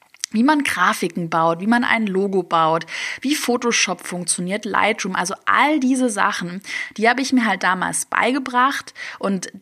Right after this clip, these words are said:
ich würd sagen, da habe ich angefangen, meinen Baum zu pflanzen, mein Businessbäumchen und habe erstmal, ja, mich darum gekümmert, dass erstmal die Grundlagen funktionieren, habe aber natürlich noch keine Früchte gesehen,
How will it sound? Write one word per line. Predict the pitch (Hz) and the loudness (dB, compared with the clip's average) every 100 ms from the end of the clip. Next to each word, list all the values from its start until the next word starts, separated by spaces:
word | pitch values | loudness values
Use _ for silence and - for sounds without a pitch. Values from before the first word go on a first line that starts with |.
| - - | -20 -12
ich | - 226 | -4 -2
würd | 247 | 0
sagen, | - - 269 | 2 4 4
da | 254 220 | 4 2
habe | 202 | -2
ich | - | -4
angefangen, | 208 262 262 240 226 208 | 0 2 2 0 0 0
meinen | 170 165 | -2 -2
Baum | 160 180 208 | -2 0 0
zu | - - | -2 -6
pflanzen, | - 160 175 233 247 | -10 -6 -2 0 2
mein | 247 214 | 2 2
Businessbäumchen | 240 262 285 - - 226 254 262 285 277 359 - - - - | 2 0 0 0 0 2 2 0 -2 -2 -4 -10 -16 -16 -2
und | 226 226 233 - | 2 4 4 2
habe | - 220 - - | 2 2 -2 0
erstmal, | 196 214 226 214 214 202 202 190 120 175 180 185 | 2 2 0 0 2 2 0 -6 -16 -18 -18 -2
ja, | 254 214 | 4 4
mich | 196 - | 2 -2
darum | 214 226 | 0 0
gekümmert, | 214 - 262 240 | 0 2 2 4
dass | 220 | 2
erstmal | - 214 220 | 0 0 -2
die | 202 | -2
Grundlagen | - 233 226 170 160 160 | 0 2 2 0 -2 -4
funktionieren, | 160 165 160 160 156 160 202 | -8 -10 -8 -6 -4 0 2
habe | 240 - | 2 2
aber | 208 196 | 2 2
natürlich | 180 - 214 226 | 0 -2 -4 -4
noch | 202 180 | -4 -8
keine | - - 170 220 | -2 0 0 -2
Früchte | - 302 339 262 | -2 0 0 -2
gesehen, | 190 170 165 196 | -4 -4 -2 -2